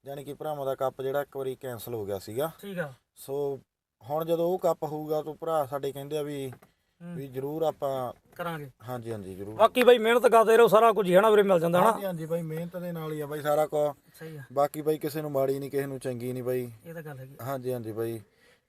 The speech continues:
Speaker 1: ਜਾਣੀ ਕਿ ਜੀ ਬਹੁਤ ਉੱਦਾਂ ਦੇ ਕੰਮ ਹੋਣਗੇ, ਪਰ ਬਾਈ ਕਿਸੇ ਦਾ ਮਾੜਾ ਨਹੀਂ ਕੀਤਾ।
Speaker 2: ਠੀਕ ਆ।
Speaker 1: ਇਹ ਜਾਣੀ ਕਿ ਆਪਾਂ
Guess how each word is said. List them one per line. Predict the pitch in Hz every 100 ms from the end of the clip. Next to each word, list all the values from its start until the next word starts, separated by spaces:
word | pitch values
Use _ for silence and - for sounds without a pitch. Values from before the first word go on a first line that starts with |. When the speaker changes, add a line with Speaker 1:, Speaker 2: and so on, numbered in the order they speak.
| _
Speaker 1:
ਜਾਣੀ | 151 170
ਕਿ | 175
ਜੀ | 170
ਬਹੁਤ | 170 202
ਉੱਦਾਂ | 196 185
ਦੇ | 180
ਕੰਮ | 175 170
ਹੋਣਗੇ, | 160 180 175
ਪਰ | 165 160
ਬਾਈ | 165
ਕਿਸੇ | 160 156
ਦਾ | 151
ਮਾੜਾ | 139 135 127
ਨਹੀਂ | 110
ਕੀਤਾ। | 117 127 127 123 113 _ _ _
Speaker 2:
ਠੀਕ | 165 151 139
ਆ। |
Speaker 1:
ਇਹ | 156 156 135
ਜਾਣੀ | 143 139
ਕਿ | 143
ਆਪਾਂ | 135 143 143